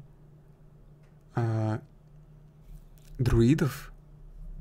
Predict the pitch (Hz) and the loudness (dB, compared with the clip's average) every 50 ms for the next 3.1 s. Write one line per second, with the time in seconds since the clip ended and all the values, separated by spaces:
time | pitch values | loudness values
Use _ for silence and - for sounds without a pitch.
0 | - - - - - - - - - - - - - - - - - - - - | -6 -6 -6 -10 -16 -18 -20 -20 -20 -20 -20 -20 -20 -20 -20 -20 -20 -20 -20 -20
1 | - - - 123 117 123 127 127 113 104 101 - 113 110 107 - - - 170 190 | -8 0 2 4 4 4 4 2 2 0 0 0 0 0 -2 -2 -2 0 0 0
2 | 196 - - - 127 117 113 113 117 113 110 - 120 110 - - 113 131 175 190 | 0 -2 -2 -2 0 0 0 0 0 -2 0 0 0 -2 -2 0 4 6 6 6
3 | - 120 | 6 2